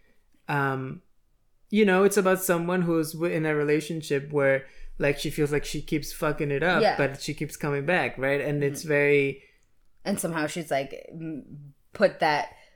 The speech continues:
Speaker 2: put the pain of whatever that is on that other person at the same time, right? Like,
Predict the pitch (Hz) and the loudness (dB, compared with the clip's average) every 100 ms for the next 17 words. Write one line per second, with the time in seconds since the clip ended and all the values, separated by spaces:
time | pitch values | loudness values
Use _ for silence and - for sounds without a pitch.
0 | _ - 185 185 - 175 165 151 156 151 | _ -4 -2 -2 -2 -2 -2 0 0 0
1 | 147 147 147 147 147 156 147 131 127 - | 0 -2 0 -2 -2 0 0 0 -6 -6
2 | 127 - 78 - - - - 147 110 67 | -8 -8 -10 -12 -12 -12 -12 -8 -8 -6
3 | 127 131 147 147 139 | -4 -4 -2 -2 -2